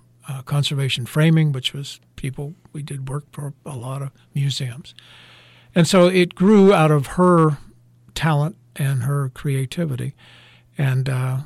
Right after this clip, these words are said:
we grew, uh, at multiple locations, uh,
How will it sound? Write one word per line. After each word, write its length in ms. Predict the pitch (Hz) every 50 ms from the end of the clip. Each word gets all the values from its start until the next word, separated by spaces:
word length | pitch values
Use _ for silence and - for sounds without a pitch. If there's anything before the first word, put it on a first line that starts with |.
| - _ _ - - _ -
we 120 | 139 131
grew, 380 | 131 131 120 123 139 165 170 - _ _ -
uh, 380 | - 143 123 127 131 123 135 165
at 320 | 156 127 123 135 156 196 -
multiple 340 | 147 143 135 - - 131
locations, 800 | 127 135 131 - - 143 139 143 - 156 143 143 143 135 - -
uh, 240 | - 139 123 123 135